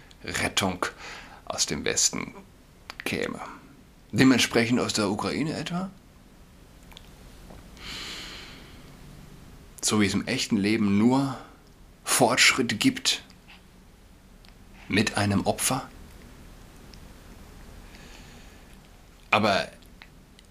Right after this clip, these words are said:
ich meine, wenn im Gefecht ein Russe einem Ukrainer gegenübersteht, dann ist Weltpolitik egal. Ja? Insofern ist Krieg eine,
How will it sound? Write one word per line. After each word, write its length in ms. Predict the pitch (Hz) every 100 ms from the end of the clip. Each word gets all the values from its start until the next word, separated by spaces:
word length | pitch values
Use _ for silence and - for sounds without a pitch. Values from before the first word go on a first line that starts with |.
| - -
ich 80 | 120
meine, 200 | 123 104
wenn 120 | 117
im 160 | 120 117
Gefecht 500 | 107 - 139 - -
ein 120 | 107
Russe 400 | 101 - - -
einem 260 | 107 101 -
Ukrainer 520 | - 98 117 123 107
gegenübersteht, 1000 | 92 90 - 98 85 - - - - - - - - - - - - - -
dann 120 | 98
ist 160 | 95
Weltpolitik 640 | 98 104 - 85 - - -
egal. 460 | 82 - - - - - - - - - - -
Ja? 260 | - 92 147 - - - - - - - - - - -
Insofern 380 | - - - 156
ist 120 | -
Krieg 260 | - 196 -
eine, 260 | 87 95